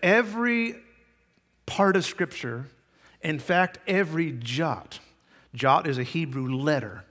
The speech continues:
It looks like an apostrophe. It's an actual full letter, like we have A, B, C. It's just an actual letter. It's pronounced as a Y sound. He said every letter written down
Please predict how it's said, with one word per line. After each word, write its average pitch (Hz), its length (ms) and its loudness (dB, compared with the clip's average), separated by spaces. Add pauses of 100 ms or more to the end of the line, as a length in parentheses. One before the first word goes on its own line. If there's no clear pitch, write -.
(100)
It 123 100 -12
looks 139 220 -8
like 135 140 0
an 135 80 -4
apostrophe. 143 800 -8 (260)
It's - 100 -12
an 143 60 -6
actual 143 320 -2
full 139 300 -4
letter, 120 280 -2
like 117 240 -6
we 131 100 -6
have 113 180 -6 (300)
A, 123 340 -2
B, 120 320 -2
C. 120 320 -6
It's 123 160 -8
just - 180 -14
an 156 80 -8
actual 135 340 -10
letter. 113 360 -8 (640)
It's 123 160 -8
pronounced 151 640 0
as 135 140 -6
a 131 80 -2
Y 131 400 2
sound. 117 520 -8 (1300)
He 190 140 2
said 180 300 2
every 247 500 2
letter 165 880 4
written 156 460 -4
down 123 600 0